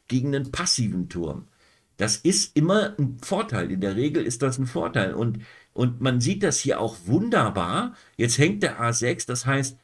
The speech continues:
Schwarz muss seinen Turm noch passiver stellen. Er muss nämlich diesen Bauern decken. Mit diesem,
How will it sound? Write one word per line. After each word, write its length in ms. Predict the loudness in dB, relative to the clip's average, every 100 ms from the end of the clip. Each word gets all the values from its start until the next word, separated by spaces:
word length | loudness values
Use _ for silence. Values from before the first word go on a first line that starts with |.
| -10
Schwarz 400 | -4 2 2 2
muss 200 | 0 0
seinen 240 | 0 0 2
Turm 260 | 4 6
noch 260 | 4 2 -2
passiver 480 | -4 -2 -2 0 -2
stellen. 280 | 0 0
Er 60 | 2
muss 180 | 0 0
nämlich 200 | -2 -2
diesen 260 | -2 -2
Bauern 320 | 0 2 0 0
decken. 360 | -2 -2 -6 -6
Mit 220 | 2 2 4
diesem, 400 | 2 2 0